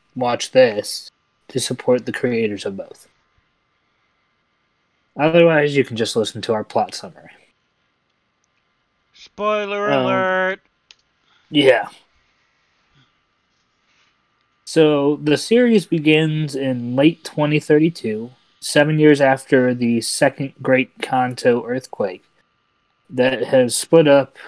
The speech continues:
Speaker 1: Tokyo geographically and culturally in two. During the first episode, disparities in wealth are shown to be more pronounced than in previous periods in post-war Japan.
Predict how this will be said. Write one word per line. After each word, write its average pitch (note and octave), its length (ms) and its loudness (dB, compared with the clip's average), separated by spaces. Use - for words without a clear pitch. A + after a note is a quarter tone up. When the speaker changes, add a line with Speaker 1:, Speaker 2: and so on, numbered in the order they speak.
Speaker 1:
Tokyo B2 680 -2
geographically A#2 960 -4
and G#2+ 240 -10
culturally F#2 800 -8
in A2 240 -12
two. G2+ 360 -10
During F3+ 280 2
the D#3+ 100 2
first F3+ 400 2
episode, C3+ 560 2
disparities B2+ 680 0
in A#2 120 -12
wealth A2 340 -4
are G#2+ 120 -4
shown A2 340 -12
to - 100 -20
be A2+ 120 -14
more A#2 300 -8
pronounced A#2+ 760 -10
than G#2 260 -12
in A2 220 -10
previous A#2 480 -2
periods G2 600 -6
in G2 180 -12
post-war F#2+ 520 -12
Japan. - 540 -16